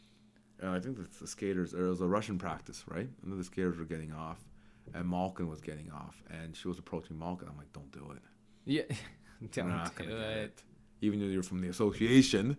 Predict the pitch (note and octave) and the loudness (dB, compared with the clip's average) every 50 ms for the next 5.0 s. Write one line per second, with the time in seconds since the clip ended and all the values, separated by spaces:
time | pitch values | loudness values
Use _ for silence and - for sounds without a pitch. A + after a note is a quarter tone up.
0 | - - B2 C3 C3+ C3 B2+ A#2+ A#2+ C3+ C3+ A#2+ G#2 G#2 - - - - - - | 0 2 4 6 6 6 6 6 6 6 6 4 4 0 -4 -10 -20 -20 -20 -20
1 | - - - - - - - - - F2 F2+ - - F#2+ F2+ G2 G2 F#2 - A#2 | -20 -20 -20 -20 -20 -20 -12 -6 -4 -4 -4 -2 -2 -2 0 0 0 0 -2 -4
2 | D3+ E3 D#3+ D3+ D3 C3+ C3 - - C#3+ C#3+ C#3+ C#3+ C3+ B2+ B2 - - C3 C3 | -4 -2 0 0 0 -2 -2 -4 -4 -4 -4 -2 -2 -2 -2 -4 -4 -4 -4 -4
3 | C3 C3+ C3+ C3 C3 C3 C3 - - C3+ C3+ C#3 C#3 C3+ C3+ B2+ B2 B2 B2+ B2+ | -2 -2 -2 -2 -2 -4 -6 -8 -8 -8 -6 -6 -4 -4 -4 -4 -4 -2 -2 -2
4 | C3+ C#3 D3 C3 A2+ A2 A2 G#2+ G#2+ A2+ A#2+ B2+ C3 A#2+ A2+ B2 C#3+ F3 F#3 - | -2 -2 -2 0 0 0 2 2 4 4 6 6 6 8 8 8 6 6 4 -2